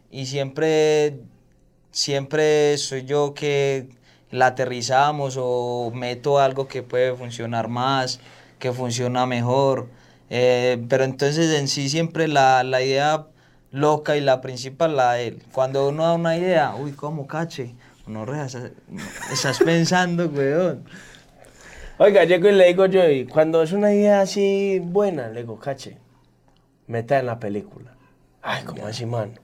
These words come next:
Speaker 2: "Meta en la
Speaker 1: Ay.
Speaker 2: película que lo va a explicar ese video. Quiero hacer ese video así, fan, fan, fan". Y el Cache uno lo ve por allá como, por allá en, en, mirando pa' otro mundo, pero escuchando. Y yo, "Cache, fan, fan, y hacemos esto, y le metemos esto,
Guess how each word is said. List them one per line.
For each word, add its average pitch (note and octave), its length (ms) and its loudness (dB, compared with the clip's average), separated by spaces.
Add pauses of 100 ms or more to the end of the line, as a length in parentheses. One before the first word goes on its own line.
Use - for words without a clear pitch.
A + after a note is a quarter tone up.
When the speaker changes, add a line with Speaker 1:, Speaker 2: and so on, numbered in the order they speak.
(360)
Speaker 2:
"Meta B2 280 2
en F#3+ 80 4
la D#3 60 6
Speaker 1:
Ay. C3 60 0
Speaker 2:
película D#3 460 4
que - 80 -4
lo D3+ 80 6
va D#3 60 8
a F3 40 6
explicar D#3+ 320 2
ese - 160 2
video. C#3+ 220 6 (300)
Quiero D3 180 4
hacer E3+ 200 4
ese E3+ 240 2
video D3+ 220 0
así, D#3+ 280 -6
fan, D#3+ 340 -2
fan, D#3+ 280 -2
fan". E3+ 240 0 (240)
Y C3 60 4
el C3+ 120 6
Cache D3 340 6
uno F3 160 4
lo D#3+ 160 6
ve C#3 140 6
por F3 180 2
allá C#3+ 220 4
como, D3+ 420 0 (280)
por D3 160 4
allá D3+ 260 6
en, E3 100 -2
en, E3+ 680 -2
mirando E3 420 0
pa' F#3+ 100 2
otro F3+ 260 4
mundo, G#3 400 2
pero D#3+ 200 2
escuchando. D3+ 500 -4
Y C3+ 60 -4
yo, B2+ 160 -4
"Cache, D#3+ 380 -10 (280)
fan, C#3+ 320 -2
fan, E3 300 -4 (180)
y B2 60 -4
hacemos C#3 440 0
esto, E3 500 0 (160)
y C3+ 100 -2
le C#3+ 120 2
metemos C#3+ 520 -2
esto, E3 500 0